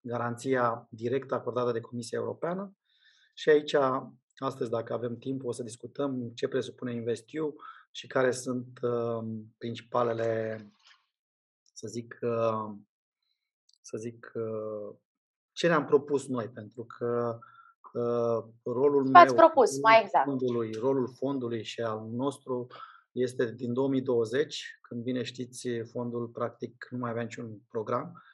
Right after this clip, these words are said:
Speaker 1: până și programul, uh, vestitul program Prima Casă a fusese închis. Uh, am ajuns să avem șapte programe în derulare, plus cele cinci care le derulam deja pe capitalul propriu, deci treisprezece programe.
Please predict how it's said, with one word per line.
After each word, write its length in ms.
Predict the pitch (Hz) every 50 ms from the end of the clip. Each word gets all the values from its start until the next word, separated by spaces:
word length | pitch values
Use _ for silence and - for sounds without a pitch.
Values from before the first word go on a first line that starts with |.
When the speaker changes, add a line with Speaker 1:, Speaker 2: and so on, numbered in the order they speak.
| _ _ _ _
Speaker 1:
până 180 | - 123 123
și 160 | 117 - 123
programul, 640 | - 120 117 113 120 123 123 123 120 117 117 110 110
uh, 380 | 117 113 113 110 107 104 101 -
vestitul 400 | 117 110 113 - 131 131 131 120
program 300 | 127 123 113 120 120 117
Prima 260 | - 120 117 113 107
Casă 280 | - 123 117 113 - 107
a 20 |
fusese 420 | - - - - - 120 - 123
închis. 440 | 110 104 - - 156 175 170 165 - _ _ _ _ _ - - - _ - _ _ _ _ _ _ _ _
Uh, 520 | - 131 131 131 131 127 127 127 127 123 127 - - _
am 140 | - 131 127
ajuns 280 | 123 120 120 143 139 -
să 80 | -
avem 200 | 123 120 131 131
șapte 320 | 120 - 135 127 - - -
programe 360 | - 123 113 123 123 120 123
în 80 | 117
derulare, 600 | 113 117 110 110 113 120 127 151 170 175 175 - _ _ _ _ _ _ _ _ - - _ _
plus 220 | - - 131 123
cele 280 | 131 - 143 135 131 123
cinci 360 | - - - 139 131 - -
care 280 | - - 123 113 117 113
le 120 | 113 117
derulam 460 | 113 117 120 107 110 120 123 123 120
deja 580 | 110 113 113 104 113 113 110 117 113 113 107 104
pe 320 | - - - 117 107 113 _ _ _
capitalul 440 | - 120 113 - - 131 123 120 117
propriu, 320 | 120 - 135 131 139 131
deci 180 | - - - -
treisprezece 480 | - 139 135 131 131 123 - - 120
programe. 460 | 120 117 110 110 131 147 160 156 135